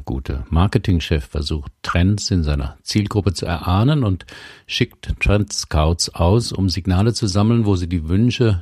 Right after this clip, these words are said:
der Menschen hingehen. Nicht umsonst wurde Gretzkys Satz von Steve Jobs verwendet. Jeder gute Ermittler, der einen Serienmörder jagt, versucht, dessen weitere Schritte vorauszuahnen,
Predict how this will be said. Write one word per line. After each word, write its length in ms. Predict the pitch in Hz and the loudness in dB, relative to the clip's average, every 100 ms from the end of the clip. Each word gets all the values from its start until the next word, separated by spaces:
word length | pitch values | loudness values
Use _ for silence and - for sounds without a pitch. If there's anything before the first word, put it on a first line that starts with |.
| - | -2
der 100 | 76 | -2
Menschen 500 | 76 78 78 90 82 - _ _ _ - | 0 -2 -2 -4 -4 -8 _ _ _ -4
hingehen. 640 | 80 69 - - 80 - - - - _ _ _ _ _ _ | -2 -2 -6 -12 -16 -18 -20 -20 -20 _ _ _ _ _ _
Nicht 220 | 87 - | -2 0
umsonst 480 | 87 98 113 98 - | 2 2 2 0 -2
wurde 140 | - - | -8 -6
Gretzkys 640 | - 73 - - 69 - | -4 -4 -4 -4 -4 0
Satz 280 | 71 71 - | 0 0 -2
von 220 | 67 65 | -2 -4
Steve 580 | - - - - 71 - - - _ - | -6 -14 -14 -4 -4 -4 -12 -16 _ -2
Jobs 460 | 90 78 - - | -2 0 -4 -6
verwendet. 800 | - 64 58 - - - - - - _ _ _ _ _ _ _ _ _ _ _ _ _ - - - - | -2 -2 0 -6 -10 -16 -18 -18 -18 _ _ _ _ _ _ _ _ _ _ _ _ _ -20 -16 -16 -12
Jeder 220 | - 113 104 | -2 2 4
gute 220 | 110 - | 2 2
Ermittler, 500 | 92 127 - 101 82 | 2 2 2 2 4
der 140 | 80 | 4
einen 240 | 73 71 71 | 4 2 2
Serienmörder 600 | 82 85 85 82 80 73 | 2 4 2 2 0 -2
jagt, 460 | 67 67 71 - | -2 -4 -6 -8
versucht, 480 | - 71 76 78 - | -6 -4 -4 -6 -6
dessen 240 | 80 78 | -4 -2
weitere 320 | 69 76 73 76 | -2 -2 -2 -4
Schritte 540 | - 76 - 76 67 | -4 -4 -2 -4 -4
vorauszuahnen, 1000 | - 87 131 - - - 82 78 73 71 | -2 0 0 -2 -6 -4 -2 0 -2 -4